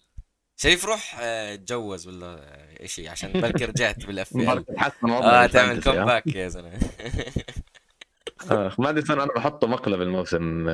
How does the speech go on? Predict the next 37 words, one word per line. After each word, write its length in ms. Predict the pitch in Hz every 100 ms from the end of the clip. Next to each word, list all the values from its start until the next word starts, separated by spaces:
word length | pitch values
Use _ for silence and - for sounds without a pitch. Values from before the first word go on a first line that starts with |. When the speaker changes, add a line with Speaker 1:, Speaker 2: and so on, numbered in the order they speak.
| 85
Speaker 2:
مصاب 420 | 95 120 120 127 113
كتير، 420 | 117 120 127 131 - -
ليستر 340 | 113 113 104 98
ضعيف. 460 | 98 117 127 - _ _ -
ماديسون 360 | 107 107 104
الموسم 320 | 101 110 113
الماضي 340 | 101 104 107 92
كان 180 | 101 98
يجيب 240 | 98 95
نقاط 360 | 87 - 98 -
كتير، 400 | - 101 95 98
هذا 120 | 92
الموسم 480 | 98 101 - 95 90
بدأ 200 | 107 104
الموسم 580 | 104 104 - 95 87 87 -
جاب 360 | 104 95 -
نقاط 340 | 95 95 95 95
بكم 220 | - 98
من 120 | 92
جولة، 400 | 92 98 98 120 _ _ - _ _ _
بس 200 | - 90
بشكل 380 | - 98 113 104
عام 600 | 95 104 101 101 92 87 _ -
مش 420 | 104 - - -
حسب 240 | 92 90
التوقعات 680 | 87 - 80 - 80 85 78
يعني. 280 | - - - _ _ _
Speaker 1:
بتحطه 360 | - - - 107
مقلب؟ 220 | 104 117
Speaker 2:
ما 120 | 98
بعرف 200 | 85 -
إذا، 200 | 80 82 - _ _ _ _ _ 151
آه، 220 | 170 101
يعني 160 | 90
صراحة 220 | 95 98 110
مش، 340 | 127 151 147
مش، 500 | 156 - - -